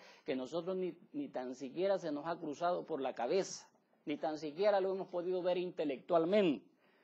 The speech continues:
mucho menos ver el cuadro espiritualmente. Entonces dice, "Porque el día de la venganza está en mi corazón y el año de mis redimidos ha llegado". Eso es lo que yo, eh, mi corazón, hermano, se, se compunge en ver eso,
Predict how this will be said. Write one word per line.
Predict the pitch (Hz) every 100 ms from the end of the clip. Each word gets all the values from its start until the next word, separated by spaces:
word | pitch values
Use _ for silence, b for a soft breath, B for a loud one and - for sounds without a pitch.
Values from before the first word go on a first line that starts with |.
| b
mucho | 135 135 143
menos | 139 196 202 156 123 - _ _ _ _
ver | 147 165
el | 139
cuadro | - 170 175 151 135
espiritualmente. | - 120 117 151 156 139 107 - - b b b -
Entonces | 123 226 233
dice, | 254 247
"Porque | 240 240 190
el | 202
día | 196 247 247
de | 226
la | 196
venganza | 185 185 226 240 208
está | 185 -
en | 220 214
mi | 180
corazón | 180 156 - 247 269 247 - b b b
y | 156 165
el | 160
año | 185 214 220
de | 202 180
mis | 175 156
redimidos | 147 139 139 214 220 160 127 - - _ _ -
ha | 143
llegado". | 135 117 113 - - _ _ _ _ _ _ - - -
Eso | 156 - 143
es | 147 143
lo | 143 120
que | 123
yo, | 131 151 143 b b b b b _ _ -
eh, | 123 123 104 -
mi | 143
corazón, | 131 131 117 - 180 185 160 -
hermano, | 147 165 160
se, | 151 117 -
se | 135
compunge | - 185 247 180 180 151
en | 139
ver | 165
eso, | 196 196 208